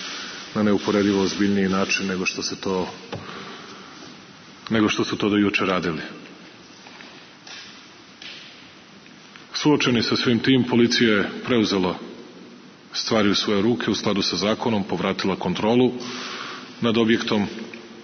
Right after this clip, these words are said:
i rasterala one ljude koji su bili nasilni, jer oni pristojni i mirni ljudi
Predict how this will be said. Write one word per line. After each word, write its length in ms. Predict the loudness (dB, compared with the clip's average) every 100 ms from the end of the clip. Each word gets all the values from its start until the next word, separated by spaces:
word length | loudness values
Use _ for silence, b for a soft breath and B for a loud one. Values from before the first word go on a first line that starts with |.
| -20 -20 -20 -20 -20 -10
i 80 | 0
rasterala 560 | 2 2 0 2 4 4
one 140 | 4
ljude 220 | 6 4
koji 160 | 4 0
su 120 | 0
bili 220 | 2 4
nasilni, 500 | 4 2 2 2 4
jer 140 | 4 4
oni 200 | 4 4
pristojni 500 | 2 4 2 4 4
i 40 |
mirni 300 | 4 4 4
ljudi 360 | 6 6 4